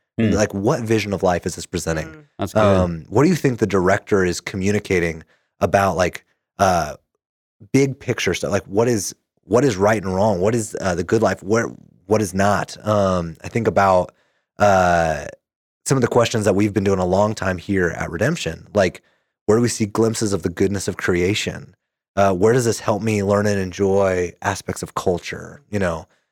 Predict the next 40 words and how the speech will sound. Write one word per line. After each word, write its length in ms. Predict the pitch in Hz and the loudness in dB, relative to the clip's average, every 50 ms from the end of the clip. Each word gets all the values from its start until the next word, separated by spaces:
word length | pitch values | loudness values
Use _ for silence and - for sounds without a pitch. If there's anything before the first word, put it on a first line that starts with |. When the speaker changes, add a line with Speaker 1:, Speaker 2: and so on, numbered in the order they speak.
| _ _ _ | _ _ _
Speaker 2:
where, 180 | - 101 104 - | 0 0 2 2
where 160 | 101 110 104 107 | 2 2 4 2
does 100 | 117 104 | 2 0
it 80 | 104 - | -2 -2
show 160 | - 113 104 | 0 -2 0
brokenness, 880 | 92 - 104 107 110 - - 98 87 82 73 64 - - - - - _ - | 2 2 4 4 2 2 0 -2 -4 -4 -10 -12 -14 -14 -14 -14 -12 _ -4
uh, 320 | 98 92 87 82 78 76 | -2 0 0 0 -2 -4
in 120 | 73 90 90 | -4 -4 -4
the 60 | 87 | -2
world? 520 | 80 82 85 87 85 82 80 80 78 - - | 0 0 2 2 2 0 0 -2 -6 -8 -8
You 100 | - 95 | -6 -4
know, 100 | 87 80 | -4 -4
how 200 | - - 104 107 | -2 0 0 2
is 100 | 110 110 | 2 0
it 100 | 110 - | -2 -4
consistent 460 | - 107 101 - 123 113 - 123 110 | -6 -10 -8 -6 -6 -6 -6 -6 -4
or 120 | 92 107 101 | -4 -4 -4
inconsistent 680 | - 131 160 - - 92 87 - - 85 - - 80 73 | -2 -2 -4 -4 -6 -10 -12 -12 -12 -12 -10 -10 -12 -12
with 80 | 80 | -12
the 60 | - - | -10 -6
biblical 300 | 90 87 - - - 90 | -6 -6 -6 -8 -12 -12
story? 580 | - - - 95 98 104 98 90 71 - - _ _ _ _ _ _ _ _ _ - | -8 -4 0 2 2 4 2 0 -2 -8 -16 _ _ _ _ _ _ _ _ _ -2
Um, 440 | 98 98 92 90 87 82 78 76 - _ _ | 0 0 0 0 0 -2 -6 -8 -16 _ _
where 140 | - 107 101 107 | 0 2 2 2
are 40 | |
the 140 | 104 113 104 | 2 2 0
echoes 400 | 98 104 - 123 117 110 110 98 | 0 0 2 4 4 4 2 0
and 80 | 101 92 | -2 -4
analogies 680 | 92 95 95 101 107 107 95 101 101 95 90 82 - - | -2 0 0 2 2 0 0 0 0 0 -2 -4 -8 -8
of, 500 | - 101 101 98 95 92 90 - - _ - | -2 0 0 2 2 0 -4 -8 -14 _ -6
of, 480 | 95 95 95 92 90 85 80 - - _ _ _ | -4 -2 -2 -2 -2 -6 -8 -14 -20 _ _ _
of 180 | 98 98 87 - | -4 -4 -4 -2
Christ? 540 | - - - 107 98 85 - - - - - - 101 | -2 0 0 0 0 -4 -8 -14 -18 -20 -12 -4 -2
Um, 580 | 104 104 101 98 92 90 87 85 82 80 80 - _ _ _ _ - | 0 2 2 2 2 0 -2 -4 -6 -10 -14 -20 _ _ _ _ -2
who's 120 | 127 117 | 0 2
the 100 | 110 107 | 2 0
hero 320 | - - 117 120 117 104 | 2 2 2 4 4 4
of 120 | 92 82 82 | 2 0 -2
this 100 | 85 - | -6 -8
story? 580 | - - - 90 82 82 78 78 - - 82 | -6 -4 -2 0 0 0 -2 -4 -8 -14 -16